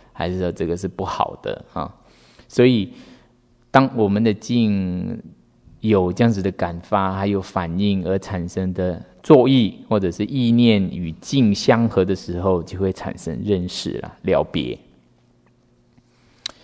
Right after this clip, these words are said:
那这个意念呢，在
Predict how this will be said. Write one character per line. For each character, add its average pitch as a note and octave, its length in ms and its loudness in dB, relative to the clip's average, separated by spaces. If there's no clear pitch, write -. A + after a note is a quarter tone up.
那 D#3+ 160 2
这 D#3 100 4
个 D3+ 160 6
意 E3 220 2
念 D3 340 6
呢， A#2 400 2
在 G2+ 500 4